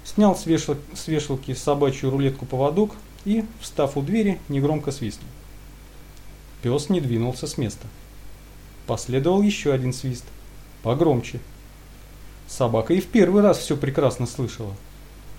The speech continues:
Она повернула вытянутую, сосредоточенную морду в сторону благодетеля, которого беззаветно и до глубины своей чуткой собачьей души обожала. Взгляд собаки красноречиво указывал: «Не до тебя сейчас».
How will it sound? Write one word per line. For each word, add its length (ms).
Она 200
повернула 520
вытянутую, 680
сосредоточенную 920
морду 480
в 40
сторону 400
благодетеля, 760
которого 420
беззаветно 880
и 80
до 80
глубины 400
своей 320
чуткой 380
собачьей 460
души 260
обожала. 500
Взгляд 420
собаки 500
красноречиво 600
указывал: 500
«Не 120
до 100
тебя 240
сейчас». 420